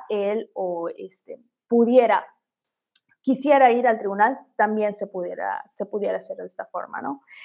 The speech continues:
Entonces, el, al comunicar hay que tener en cuenta no solamente, eh, estas circunstancias de los hechos que se van a dirimir, sino también el contexto social de movilidad,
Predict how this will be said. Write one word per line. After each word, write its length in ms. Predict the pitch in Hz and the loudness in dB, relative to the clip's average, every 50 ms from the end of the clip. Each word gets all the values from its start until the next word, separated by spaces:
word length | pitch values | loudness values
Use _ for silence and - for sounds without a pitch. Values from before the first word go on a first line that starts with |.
| - - - - | -20 -20 -8 -2
Entonces, 540 | - 277 285 277 339 339 339 349 330 - - - | 0 0 4 4 4 4 4 2 0 -2 0 2
el, 220 | 285 277 311 294 - - _ _ | 4 4 4 4 0 -8 _ _
al 200 | - 269 294 277 | 4 4 4 2
comunicar 640 | 285 320 320 311 320 320 320 320 - - 370 392 440 508 - - - _ _ _ _ | 0 -4 -2 0 0 0 -2 -2 -2 0 2 2 2 2 0 -6 -16 _ _ _ _
hay 160 | - 311 311 311 | 2 2 2 0
que 100 | 359 349 | -6 -6
tener 440 | - 294 269 262 254 254 269 262 262 - | -4 -2 0 2 2 2 0 0 -4 -4
en 200 | 254 226 226 226 | -2 -2 -2 -2
cuenta 640 | 226 - 285 262 269 262 247 254 220 214 277 - - - _ _ - - _ _ _ _ _ _ _ _ _ _ _ - | 0 2 2 2 4 2 2 2 2 2 2 0 -6 -16 _ _ -20 -20 _ _ _ _ _ _ _ _ _ _ _ -4
no 220 | 247 269 320 - | 2 2 2 2
solamente, 960 | 370 370 415 415 415 370 349 349 349 339 330 339 349 349 349 349 359 - - - _ | 4 4 4 4 4 4 2 2 0 -2 -2 0 2 4 4 4 4 2 -2 -4 _
eh, 380 | - 226 214 208 208 202 - - - | -2 0 0 0 -2 -4 -6 -2 -2
estas 300 | 247 254 254 254 294 - | -2 0 0 -2 -4 -2
circunstancias 880 | 277 233 226 - 220 214 208 - - 240 233 233 233 233 247 214 214 | -4 -4 -4 -4 -6 -6 -6 -2 0 0 0 0 0 -2 -4 -2 -2
de 100 | 208 202 | -2 -2
los 180 | 196 190 196 | -2 -2 -4
hechos 280 | 208 202 202 226 220 - | -6 -8 -8 -10 -12 -12
que 100 | - 196 | -14 -14
se 120 | 180 190 | -12 -12
van 160 | 180 180 180 185 | -10 -8 -6 -4
a 60 | 190 | -2
dirimir, 380 | 208 226 226 254 254 330 359 - - _ _ _ _ _ _ | 0 0 0 0 -2 -4 -6 -8 -14 _ _ _ _ _ _
sino 440 | - - - 254 262 277 285 294 | -20 -8 -2 0 2 2 2 2
también 440 | - 349 339 330 302 330 339 349 339 - - | 2 2 2 2 2 2 2 0 -2 0 2
el 220 | 262 254 247 254 | 2 2 2 0
contexto 580 | - 262 269 269 269 269 349 339 - - - 339 | 0 0 0 2 0 -2 -4 -4 -6 -6 -8 -6
social 440 | - 226 196 - - 247 233 233 214 | -6 -8 -6 -2 0 2 2 2 0
de 100 | 226 214 | -2 -4
movilidad, 720 | 214 202 190 180 175 185 170 165 165 160 156 147 82 - | -4 -4 -4 -4 -4 -6 -6 -8 -10 -10 -10 -10 -10 -12